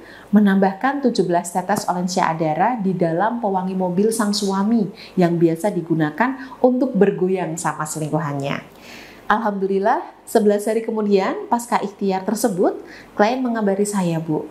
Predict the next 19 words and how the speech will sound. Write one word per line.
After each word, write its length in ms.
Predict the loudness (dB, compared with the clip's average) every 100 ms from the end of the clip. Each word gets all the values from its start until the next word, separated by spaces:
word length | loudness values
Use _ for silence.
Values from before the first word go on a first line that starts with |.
| -2 2
"Tuhan 320 | 4 2 0
mengijabahi 640 | 0 0 2 0 0 0
ikhtiar 320 | -2 0 0 0
klien 400 | -2 -2 0 0
saya. 400 | 0 0 -4 -8 -16 0
Mobil 320 | 2 4 4
yang 240 | 4 2 0
biasa 320 | -2 -2 -2
digunakan 560 | 0 0 0 -2 -2
suaminya 560 | 0 0 2 2 2 2
berzina, 720 | 4 2 2 0 2 0 -2 -6 -18 -18
sulit 400 | -2 2 2 2
dinyalakan, 720 | 2 2 0 0 0 0 -2 -4 -2
hingga 240 | 4 6 6
akhirnya 560 | 2 -2 -2 -2 -2
harus 240 | 0 0 -2
masuk 240 | -2 0
bengkel. 560 | 2 2 2 0 -2 -4
Biaya 320 | 4 6 6